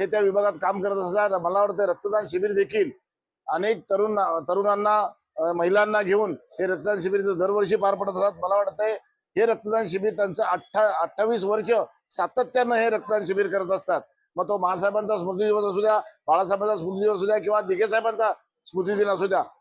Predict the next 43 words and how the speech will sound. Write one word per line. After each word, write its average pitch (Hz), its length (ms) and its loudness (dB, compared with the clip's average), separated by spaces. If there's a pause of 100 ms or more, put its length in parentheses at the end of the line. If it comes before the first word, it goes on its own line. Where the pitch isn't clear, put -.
अशा, 226 260 0 (1080)
अ, 170 60 0 (220)
या 202 200 2
दिवा-, 185 560 -2
दिवसाचा 196 420 2
औचित्य 202 360 0
साधून 196 280 -2
हे 202 60 -2
कार्यक्रम 190 400 -4
करत 196 180 -4
असतात. 185 200 -2 (340)
मी 185 60 0
खरोखर 190 360 0
त्यांच्या 196 320 -4
सर्व 196 300 -2
शिवसैनिकांना, 208 640 -2 (420)
त्यांच्या 180 280 0
सर्व 190 260 -2
टीमला 214 520 2 (260)
आणि 180 140 -2
ह्या 190 180 2
प्रभाग 185 360 -2
क्रमांक 196 440 -2
चारच्या 190 460 0
सर्व 180 240 -2
शिवसैनिकांना, 196 760 -2 (320)
महिला 170 220 0
पदाधिकाऱ्यांना 190 680 0
धन्यवाद 202 220 0
देतो 196 280 0
की - 320 -6
चांगला 185 340 2
उपक्रम 202 360 0
आपण 185 220 -2
करताय, 185 360 -2
त्यासाठी 180 640 -2
मी 190 120 -2
त्यांना 175 300 -2
सर्व 170 220 -2
कार्यकर्त्यांना 175 500 -2
शुभेच्छा 165 300 -4
देतो. 160 280 -2
धन्यवाद. 131 240 -4